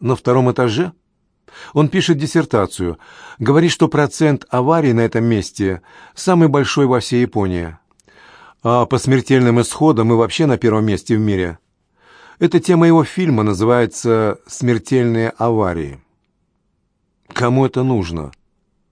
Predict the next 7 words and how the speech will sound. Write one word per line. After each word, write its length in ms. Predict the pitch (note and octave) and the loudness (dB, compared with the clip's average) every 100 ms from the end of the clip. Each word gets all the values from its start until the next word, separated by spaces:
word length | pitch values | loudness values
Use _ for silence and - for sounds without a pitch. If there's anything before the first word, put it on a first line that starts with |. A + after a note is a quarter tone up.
| _ | _
Фильм 500 | - - D3 A2+ F2+ - | -14 0 2 2 -2 -6
этот. 460 | G2+ - D2+ - _ _ _ _ _ _ _ _ _ _ _ _ _ _ _ _ _ _ _ | -6 -6 -10 -18 _ _ _ _ _ _ _ _ _ _ _ _ _ _ _ _ _ _ _
Кровать 440 | - C3 D3 E3 | 0 2 4 2
приближалась 840 | - B2+ C3+ A2 C3+ C3+ A#2+ - - | 0 2 2 4 2 2 0 -4 -14
к 140 | G#2+ F#2+ | -8 0
железнодорожному 1000 | A#2+ A#2+ G#2+ A2+ G#2+ A2 A#2 A2 A2+ | 2 2 2 2 2 2 2 2 0
переезду. 720 | G#2+ A2 A2+ G2 E2+ D#2+ D#2 | 0 2 2 0 -2 -6 -12